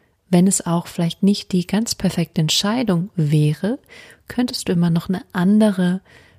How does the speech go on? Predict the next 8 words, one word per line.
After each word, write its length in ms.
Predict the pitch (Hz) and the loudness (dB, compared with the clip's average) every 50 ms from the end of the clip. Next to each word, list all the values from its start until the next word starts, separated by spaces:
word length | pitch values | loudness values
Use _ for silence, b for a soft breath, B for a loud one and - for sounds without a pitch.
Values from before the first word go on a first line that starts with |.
| b b - | b b -2
Möglichkeit 960 | - 165 160 160 160 165 175 - - - 220 - - - - 220 220 214 - - | 2 4 4 6 6 4 2 0 -2 -6 -6 -6 -6 -6 -2 -2 -2 -2 0 0
wählen 380 | 214 214 220 226 240 254 294 b b b b b b b b | 2 2 2 2 0 -2 -6 b b b b b b b b
oder 360 | - 233 240 254 247 247 247 247 | -2 2 2 4 4 2 0 -2
könntest 480 | - - 208 196 190 196 202 - - | -2 0 2 2 2 2 0 -4 -6
vielleicht 360 | - 180 170 170 170 - - | -2 0 0 0 0 0 -2
diese 180 | - 160 156 165 | -4 -2 0 0
Entscheidung 600 | 156 156 - - - 156 160 160 175 180 196 220 _ _ _ _ - | 0 -2 -2 -2 -2 -2 0 0 0 0 -2 -4 _ _ _ _ -2
anpassen. 760 | 156 156 170 170 - - - 165 170 - - - 175 196 | 0 0 0 0 0 -2 -6 -6 -6 -6 -6 -8 -8 -8